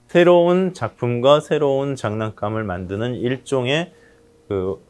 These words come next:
업사이클 환경 교육 프로그램이에요. 장난감을 분해해서 플라스틱만 골라낸다도 굉장히 그,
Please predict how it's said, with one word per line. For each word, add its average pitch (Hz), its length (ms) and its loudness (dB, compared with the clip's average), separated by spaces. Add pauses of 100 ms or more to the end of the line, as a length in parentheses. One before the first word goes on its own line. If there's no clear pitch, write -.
(240)
업사이클 143 840 0
환경 156 540 -2
교육 110 440 -4 (340)
프로그램이에요. 87 640 -6 (360)
장난감을 139 800 0
분해해서 117 680 -4
플라스틱만 123 920 -4
골라낸다도 107 680 2
굉장히 98 380 -4
그, 90 260 -8